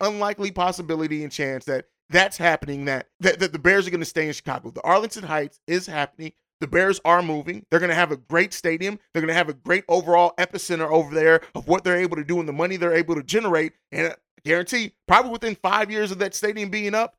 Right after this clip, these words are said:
Super Bowl's coming. And so that's what that's gonna mean for revenue as well. But the Bears have, have maintained the same byline on that the whole time. They are focused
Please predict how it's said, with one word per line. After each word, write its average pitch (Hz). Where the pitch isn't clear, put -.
Super 311
Bowl's 185
coming. 175
And 170
so 220
that's 220
what 208
that's 233
gonna 220
mean 208
for 175
revenue 175
as 151
well. 190
But 165
the 165
Bears 240
have, 196
have 196
maintained 214
the 185
same 202
byline 196
on 190
that 196
the 175
whole 214
time. 247
They 180
are 220
focused -